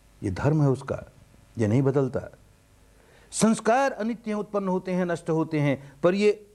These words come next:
अनित्यता का जो स्वभाव है, ये नित्य है, ये बना रहता है। उत्पन्न होता है, नष्ट होता है, लेकिन नष्ट होकर समाप्त नहीं हो जाता, फिर उत्पन्न होता है, नष्ट होता है,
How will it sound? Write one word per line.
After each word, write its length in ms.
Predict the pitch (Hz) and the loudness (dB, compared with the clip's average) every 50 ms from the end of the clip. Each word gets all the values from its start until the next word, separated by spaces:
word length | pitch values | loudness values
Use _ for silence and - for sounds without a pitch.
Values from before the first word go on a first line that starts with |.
| _ _ - | _ _ 0
अनित्यता 560 | 185 220 262 - - - 240 220 - 190 170 | 0 2 2 0 0 -2 -2 0 0 0 0
का 120 | 147 170 | 0 0
जो 120 | 151 135 139 | -2 -2 -4
स्वभाव 500 | - - - 143 123 147 175 180 170 156 | -4 -2 -2 0 0 2 2 2 2 2
है, 140 | 147 143 165 | 0 0 0
ये 80 | 185 | 0
नित्य 300 | 151 127 120 - - 107 | -2 -2 -4 -6 -8 -8
है, 180 | 82 95 90 - - - _ 123 | -6 -6 -8 -10 -12 -16 _ -8
ये 60 | 135 | -6
बना 200 | 127 135 123 113 | -4 -4 -4 -4
रहता 320 | 92 78 78 82 - - | -6 -8 -10 -12 -12 -14
है। 240 | - - - - - - - - _ _ _ _ _ _ _ _ _ _ _ _ _ _ _ _ _ _ - - - _ _ _ _ _ _ - - | -12 -12 -14 -14 -14 -18 -20 -20 _ _ _ _ _ _ _ _ _ _ _ _ _ _ _ _ _ _ -20 -20 -20 _ _ _ _ _ _ -12 -10
उत्पन्न 400 | 120 110 - - - 127 143 170 | -10 -10 -8 -2 0 2 2 2
होता 420 | 151 104 120 139 - - 120 117 123 | 2 2 0 -2 -2 -2 -2 0 0
है, 140 | 156 190 | 0 0
नष्ट 280 | 175 120 123 - - - | 0 -2 -4 -4 -4 -4
होता 320 | 190 - 233 226 - 240 | -2 -2 -2 0 2 0
है, 280 | 196 98 85 - - - - _ _ _ _ _ _ _ _ _ - - - - _ _ - | 0 0 -2 -8 -14 -18 -20 _ _ _ _ _ _ _ _ _ -20 -20 -20 -20 _ _ 0
लेकिन 400 | 123 147 165 170 190 147 120 127 | 0 0 2 2 -2 -2 0 0
नष्ट 200 | 170 180 - - | -2 -2 0 0
होकर 220 | 185 185 160 - 240 | 0 0 0 0 -2
समाप्त 340 | - - 165 202 226 - | -2 0 0 0 0 -2
नहीं 180 | 247 262 269 240 | -4 -2 -2 0
हो 100 | 226 220 | 0 0
जाता, 320 | 175 123 98 - - - - - _ - | -2 -2 -4 -6 -10 -14 -16 -16 _ 0
फिर 120 | - 262 | 2 2
उत्पन्न 320 | 302 - - 277 285 277 | 2 2 0 0 0 2
होता 320 | 285 247 220 220 - 156 113 | 2 2 2 0 0 -2 -4
है, 200 | 90 - - - - _ _ _ _ _ _ _ _ _ _ _ - | -4 -6 -12 -16 -18 _ _ _ _ _ _ _ _ _ _ _ -2
नष्ट 220 | 110 135 139 - - | -2 -2 0 0 0
होता 300 | 233 226 262 233 220 220 | 0 0 0 0 0 -2
है, 160 | - - - | -2 -2 -8